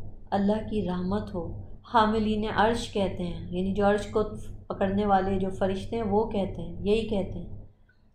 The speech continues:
और उनके आसपास के जो फरिश्ते होते हैं वो भी यही कहने लगते हैं, हत्ता कि सातों आसमान वाले फरिश्ते यही बात कहने लगते हैं। और ये यहाँ तक कि ये बात ज़मीन पर उतार दी जाती है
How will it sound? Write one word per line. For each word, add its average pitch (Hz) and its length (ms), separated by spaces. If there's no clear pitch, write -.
और 196 120
उनके 220 320
आसपास 214 560
के 220 80
जो 214 120
फरिश्ते 202 420
होते 214 200
हैं 220 80
वो 220 200
भी 233 120
यही 208 280
कहने 180 280
लगते 170 280
हैं, 190 80
हत्ता 208 320
कि 240 680
सातों 240 520
आसमान 220 580
वाले 208 280
फरिश्ते 196 440
यही 185 240
बात 175 300
कहने 175 240
लगते - 340
हैं। - 40
और 190 200
ये 208 100
यहाँ 208 400
तक 208 140
कि 214 80
ये 202 120
बात 190 260
ज़मीन 185 440
पर 190 80
उतार 175 340
दी 165 180
जाती 160 340
है 175 100